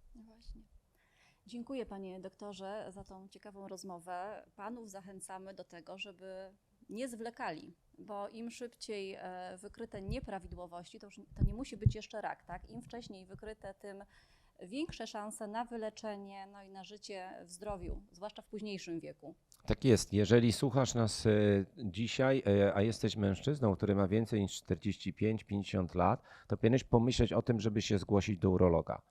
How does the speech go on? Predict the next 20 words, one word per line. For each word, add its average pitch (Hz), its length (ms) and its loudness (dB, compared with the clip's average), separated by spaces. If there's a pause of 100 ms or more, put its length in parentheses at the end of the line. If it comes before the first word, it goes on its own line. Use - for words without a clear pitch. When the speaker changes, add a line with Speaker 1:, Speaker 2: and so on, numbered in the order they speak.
(300)
Speaker 2:
Bo 95 100 4
to, 143 160 6
że 120 160 8
dzisiaj 95 560 4
przyjdziesz, 85 680 2 (280)
najprawdopodobniej 123 760 4
będzie 107 320 4
zdrowe, 101 400 8
ale 95 140 8
to, 113 120 2
że 98 160 4
dzisiaj 135 320 2
przyjdziesz 120 300 0
i 107 40 -4
zaprzyjaźnisz 117 680 6
się 107 140 6
z 98 80 2
urologiem, 101 480 6
będzie 110 220 4
inwestycją, 104 840 6